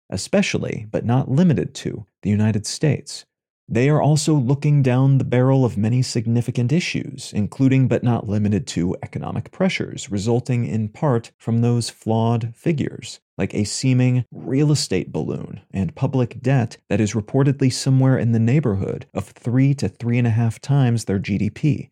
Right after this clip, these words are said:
and ecological concerns, like immensely dirty and dangerous air, the devastation of huge swaths of their territory, devastated in order to produce raw materials and energy,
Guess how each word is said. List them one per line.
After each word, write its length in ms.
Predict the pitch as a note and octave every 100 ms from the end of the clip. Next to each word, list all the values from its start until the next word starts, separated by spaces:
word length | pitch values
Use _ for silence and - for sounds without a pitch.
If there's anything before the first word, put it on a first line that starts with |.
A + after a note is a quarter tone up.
| _
and 240 | - C3
ecological 720 | C3 B2 B2+ B2 F3+ E3+ -
concerns, 800 | F2 - E2 - - - - - -
like 160 | F#2+
immensely 460 | G#2+ B2+ C3+ - C3+
dirty 340 | A2+ B2+ C3
and 140 | B2+ A2+
dangerous 480 | A#2 B2 B2 A2+
air, 340 | C3 D3+ - - -
the 60 |
devastation 720 | F2+ B2+ C#3 C#3 B2 C3+ C#3
of 80 | A#2+
huge 380 | - C#3 C#3 B2
swaths 560 | - - A#2+ B2+ B2+ A#2
of 100 | G2+
their 160 | A2+
territory, 800 | A2 C#3 E3 F3 - - - - -
devastated 640 | A#2 A#2+ - C3+ C3+ C3
in 80 | B2
order 240 | A#2+ B2
to 120 | B2 -
produce 460 | A2+ A#2 A2+ -
raw 160 | G2 G#2+
materials 540 | A2+ A2 C#2+ C2 -
and 100 | F#2+
energy, 500 | B2+ E3+ A2 D#2 -